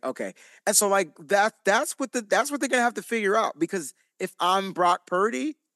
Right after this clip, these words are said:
I'm not forcing it to Deebo, but if it's a quick throw and I could get the ball to Deebo, it's Deebo and then Deebo enforce your will on whoever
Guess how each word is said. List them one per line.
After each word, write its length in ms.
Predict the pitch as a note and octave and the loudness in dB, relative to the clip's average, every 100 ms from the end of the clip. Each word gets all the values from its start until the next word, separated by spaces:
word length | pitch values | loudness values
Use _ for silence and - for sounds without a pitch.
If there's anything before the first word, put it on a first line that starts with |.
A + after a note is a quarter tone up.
| _ _ - | _ _ -4
I'm 120 | A#3+ | 0
not 160 | C4 - | 0 -2
forcing 480 | - F#3+ G3+ G#3 | -6 -4 -4 -4
it 100 | G#3 - | -4 -6
to 80 | F3+ | -8
Deebo, 500 | G3 G3+ A3 G3 D#3+ | -4 2 2 2 0
but 160 | E3+ | 0
if 160 | E3+ - | 0 0
it's 140 | F#3+ | 0
a 80 | F3 | 0
quick 260 | - F#3 - | -2 -4 -4
throw 260 | D#3 D#3+ | -4 -2
and 80 | F3 | 0
I 80 | D3+ | -2
could 140 | D3 | -4
get 120 | C#3 D3+ | -6 -4
the 60 | |
ball 200 | C3+ D3 | -2 -2
to 100 | B2+ | -2
Deebo, 380 | A#2 D3+ E3+ F3+ | -4 -2 0 -2
it's 180 | D#3 A2 | -4 -10
Deebo 440 | F#2+ E3 E3 E3+ E3+ | -8 -2 2 2 2
and 140 | C#3 | -2
then 160 | B2+ A#2+ | -6 -8
Deebo 520 | C3+ D3 C#3+ C3+ C3 _ _ C3+ | -4 -2 0 0 -2 _ _ -14
enforce 420 | B2 D3+ D3+ D3 | -10 -6 -6 -4
your 100 | C#3+ | -4
will 360 | B2 C3 B2 A#2 | -2 -2 -2 -4
on 220 | A#2+ A#2 | -6 -6
whoever 580 | C#3+ - E3 D3 C#3+ | -6 -2 -2 0 -2